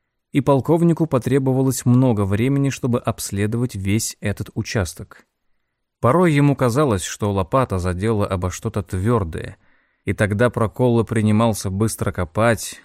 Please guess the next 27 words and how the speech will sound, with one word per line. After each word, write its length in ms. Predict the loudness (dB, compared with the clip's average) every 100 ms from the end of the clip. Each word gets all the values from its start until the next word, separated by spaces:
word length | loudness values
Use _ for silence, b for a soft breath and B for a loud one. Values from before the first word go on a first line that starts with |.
| _
расшвыривать 760 | -2 0 -2 0 2 4 2 0
снег 340 | -2 -2 -2
в 60 | -4
стороны, 640 | -2 2 4 4 2 0 b b b b b b _
пока 260 | -4 2 4
не 120 | 4
становилось 680 | 2 2 4 2 0 -2 -4
ясно, 440 | -2 -2 -2 -4
что 280 | -4 -8 -6
он 220 | -4 -4 -4
ошибся. 680 | -8 -8 -12 -12 -14 -14 -18 _ _ _ _ _ _ _ _ _
В 120 | -8
четверть 520 | 0 0 2 -2 0
одиннадцатого 760 | -2 2 4 2 0 -4 0 2
внезапно 580 | 2 2 4 0 2 2
налетел 420 | 2 2 0 0
маленький, 640 | 0 0 0 0 0 0 2
но 160 | 2
злой 420 | 2 0 0 0
и 140 | 0 -4
яростный 520 | -2 -2 -2 -2 -2
ветерок, 640 | -2 -2 -2 -2 -6 -14 _ _ _ _ _
никому 520 | 4 4 4 2 2
в 100 | -2
тех 200 | -4 -4
краях 400 | -2 -2 -2 -2
неизвестный. 720 | -2 -2 -2 -4 -4 -12 -18